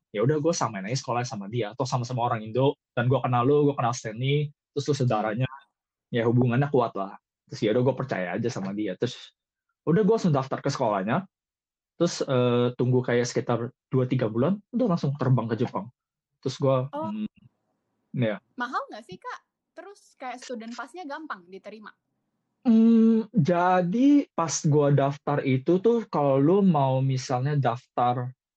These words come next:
Speaker 1: visa untuk enam bulan, jadinya kalau lu minimal belajar enam bulan, itu baru lu bisa dapet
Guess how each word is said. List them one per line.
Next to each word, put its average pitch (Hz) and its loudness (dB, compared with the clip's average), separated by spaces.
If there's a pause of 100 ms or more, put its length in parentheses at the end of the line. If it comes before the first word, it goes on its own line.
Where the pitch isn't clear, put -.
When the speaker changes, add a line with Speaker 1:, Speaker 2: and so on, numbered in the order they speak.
(340)
Speaker 1:
visa 139 0
untuk 127 -2
enam 127 2
bulan, 117 0 (240)
jadinya 156 2
kalau 139 2
lu 156 4 (120)
minimal 139 0
belajar 123 0
enam 110 -4
bulan, 104 -2 (560)
itu 147 0
baru 156 2
lu 170 2
bisa 156 0
dapet - -2